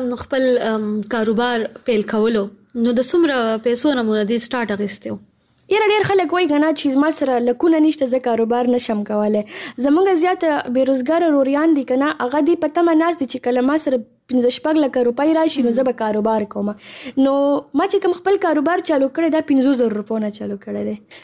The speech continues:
Speaker 2: پنځو زرو روپو نه ما کاروبار چالو کړی دی، اوس مې دکان کې الحمدلله د پنځو لکو مال دی. نو مطلب ګوره چې ستا کله ارادې وي، پخته وي که نه، او ته کله د یو کار، آ، ښه صفا نیت وکړې چې زه به د پنځو زرو نه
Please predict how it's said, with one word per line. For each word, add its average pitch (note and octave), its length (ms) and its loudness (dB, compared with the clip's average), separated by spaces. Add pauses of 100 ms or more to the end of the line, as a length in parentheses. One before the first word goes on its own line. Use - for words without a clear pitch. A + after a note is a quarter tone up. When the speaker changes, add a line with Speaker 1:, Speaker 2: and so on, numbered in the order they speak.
(120)
Speaker 2:
پنځو D#4 340 4
زرو F#4 200 2
روپو E4+ 220 -2
نه F4+ 100 2
ما F4 160 2
کاروبار D4+ 400 0
چالو C4+ 300 0
کړی D#4+ 220 0
دی، C4 100 0
اوس C#4+ 180 0
مې C4+ 80 0
دکان B3 320 0
کې C4+ 80 -2
الحمدلله B3+ 500 0
د A3+ 80 -4
پنځو A#3 380 0
لکو A#3+ 240 -2
مال G3+ 320 -2
دی. G3 100 -4 (420)
نو C4 60 2
مطلب D4 380 0
ګوره G4 220 2
چې F4 80 -2
ستا E4+ 280 -2
کله E4 160 2
ارادې D4 280 0
وي، F#4+ 260 4
پخته F4+ 420 -2
وي D4 100 4
که A3 120 -4
نه، C4 200 0 (360)
او A#3+ 120 0
ته A#3+ 160 -2
کله D4+ 240 2
د A#3+ 80 0
یو A#3+ 200 2
کار، D#4 300 -2
آ، A#3+ 400 -4
ښه A#3 200 -2
صفا D4 340 -2
نیت C#4+ 360 2
وکړې A3+ 340 -4
چې B3 120 -6
زه C4 120 2
به D4+ 100 2
د C#4 80 0
پنځو C4+ 460 0
زرو D4 200 2
نه B3+ 140 -2